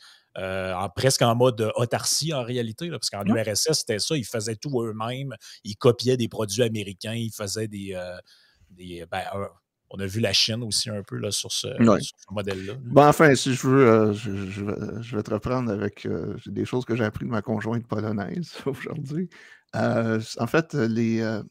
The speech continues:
Speaker 2: les, les Sovi-, les Russes importaient beaucoup de nourriture de Pologne parce que, bon,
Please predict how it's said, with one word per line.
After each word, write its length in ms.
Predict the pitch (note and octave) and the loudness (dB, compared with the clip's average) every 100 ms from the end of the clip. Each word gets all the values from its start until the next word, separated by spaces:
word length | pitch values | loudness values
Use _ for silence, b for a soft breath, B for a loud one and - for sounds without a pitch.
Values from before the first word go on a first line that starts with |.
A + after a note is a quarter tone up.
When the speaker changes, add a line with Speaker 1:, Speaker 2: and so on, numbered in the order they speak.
| - | -4
Speaker 2:
les, 340 | A#2 A#2 A2+ | 2 2 2
les 120 | A2 | -2
Sovi-, 280 | A2 B2 B2 | -2 -2 -2
les 180 | G#2+ A2+ | 0 2
Russes 220 | C#3 D3 | 2 0
importaient 400 | B2 A2 G2+ B2 | -4 -4 -4 -2
beaucoup 360 | A2 G2+ - C3 | -4 -6 -8 -6
de 120 | A#2 | -4
nourriture 420 | A2 A2 G#2 C3 A#2 | -2 -2 -2 -4 -6
de 80 | |
Pologne 460 | - G#2+ A2+ F3 E3+ | -4 -4 -4 -6 -8
parce 160 | - - | -12 -10
que, 120 | - | -8
bon, 220 | A#2+ C3+ | -4 -4